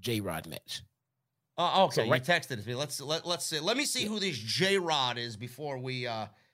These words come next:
Speaker 1: So,
Speaker 2: before
Speaker 1: so
Speaker 2: we
Speaker 1: right
Speaker 2: move
Speaker 1: when you
Speaker 2: on
Speaker 1: click
Speaker 2: into the
Speaker 1: it.
Speaker 2: stream. Let's see. Hold
Speaker 1: Yeah.
Speaker 2: on. I'm probably gonna get an ad. I got a fucking ad. Now I gotta wait five seconds.
Speaker 1: Not me, man. I, I have YouTube Premium.
Speaker 2: I, I don't, I don't pay for that.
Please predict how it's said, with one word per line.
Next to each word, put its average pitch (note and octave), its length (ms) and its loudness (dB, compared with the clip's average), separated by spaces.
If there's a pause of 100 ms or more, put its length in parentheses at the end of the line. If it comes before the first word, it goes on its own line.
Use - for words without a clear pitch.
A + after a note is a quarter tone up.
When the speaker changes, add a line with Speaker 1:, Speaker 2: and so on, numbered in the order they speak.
(180)
Speaker 1:
So, B2 120 -2
Speaker 2:
before F3 240 2
Speaker 1:
so - 80 2
Speaker 2:
we D#3 100 4
Speaker 1:
right C#3 120 8
Speaker 2:
move D3+ 60 8
Speaker 1:
when C#3+ 100 2
you E3 60 6
Speaker 2:
on D3 160 6
Speaker 1:
click C#3 120 2
Speaker 2:
into - 140 -2
the A2 40 -2
Speaker 1:
it. G#2+ 60 -6
Speaker 2:
stream. G2+ 320 -10
Let's B2 220 -6
see. A2 100 -8
Hold G#2 160 -8
Speaker 1:
Yeah. G#2+ 80 -6
Speaker 2:
on. - 60 -8 (1700)
I'm B2+ 60 -20
probably D3 220 2
gonna C3+ 120 2
get A#2+ 120 2
an A2 100 -2
ad. E2+ 360 -2 (640)
I A#2 80 -4
got B2 160 2
a A2 40 -4
fucking B2 420 -2
ad. G2+ 220 -4
Now A#2 80 0
I A#2+ 60 0
gotta A2 140 -2
wait A2 200 -6
five A2 260 -4
seconds. - 520 -8 (220)
Speaker 1:
Not D3 200 2
me, E3+ 160 4
man. A#2 220 -2
I, C3 260 0
I - 20 6
have C#3 180 4
YouTube D#3+ 520 0
Premium. F3+ 400 0
Speaker 2:
I, D3+ 180 -2
I D3+ 160 2
don't, D#3 200 0
I B2+ 80 0
don't B2+ 160 0
pay A#2 100 -14
for - 100 -20
that. - 80 -20